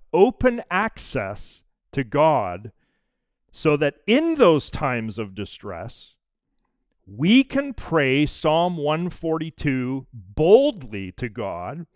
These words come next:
and he will hear our cries of desperation. Friend, it's because of the darkest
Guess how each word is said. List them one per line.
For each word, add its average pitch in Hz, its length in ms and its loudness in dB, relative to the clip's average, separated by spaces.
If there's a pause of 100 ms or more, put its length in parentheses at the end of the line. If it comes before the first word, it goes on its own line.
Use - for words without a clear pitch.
(300)
and 147 220 -2
he 196 180 -2
will 156 220 0
hear 165 720 2 (100)
our 156 300 2
cries 123 960 -2
of 113 180 -6
desperation. 104 840 -10 (460)
Friend, 196 520 0
it's 165 240 -2
because 208 580 -2
of 165 200 -4
the 143 120 0
darkest 214 760 -2